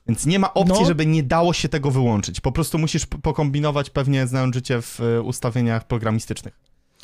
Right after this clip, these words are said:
Speaker 1: Albo
Speaker 2: Uwaga.
Speaker 1: w schowanych ustawieniach.
Speaker 2: I teraz, i teraz przeczytam ci nine to five Google i dam ci, wyślę link do tego.
Speaker 1: Nine to five? Co to jest?
Speaker 2: Tak.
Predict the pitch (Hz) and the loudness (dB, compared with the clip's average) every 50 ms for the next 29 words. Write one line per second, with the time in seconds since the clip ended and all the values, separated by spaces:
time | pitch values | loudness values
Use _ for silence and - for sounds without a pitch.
0 | - - - - 123 - 170 - 254 196 156 165 185 226 285 - - - - - | -20 -8 -4 -2 0 2 2 2 2 2 4 4 4 4 4 0 -2 -4 -6 -6
1 | - - - 269 - 311 285 262 247 - - - - _ _ - 247 - - 262 | -6 -6 -6 -2 0 2 2 2 0 -2 -6 -12 -16 _ _ -16 -6 -2 -2 0
2 | 254 269 302 - - - 202 202 - 220 202 196 190 - - 202 180 196 214 240 | 0 -2 -4 -4 -2 -2 -2 -2 -2 -2 -2 -2 -4 -4 -4 0 2 2 4 4
3 | 247 240 233 - 220 196 - 196 180 175 175 156 - - - 156 139 143 160 190 | 2 0 -2 0 0 0 0 2 0 0 0 -2 -4 -2 0 0 0 0 -2 -2
4 | 359 415 - _ _ _ _ _ - 196 190 208 202 196 185 - 196 196 202 202 | -2 -4 -6 _ _ _ _ _ -6 -2 2 2 2 2 0 0 -2 0 -2 -2
5 | - - 196 208 214 214 196 147 127 117 - - 113 - 143 165 240 156 127 - | -2 -2 -2 2 2 2 2 2 0 -2 -2 -2 0 2 2 2 2 0 -2 0
6 | 190 208 269 - - - - - 127 - 214 202 - - - - - - - - | -2 -2 -2 -4 -10 -20 -14 -12 -8 -6 -6 -6 -6 -10 -20 -20 -20 -14 -10 -8
7 | 147 - - - | -8 -8 -10 -16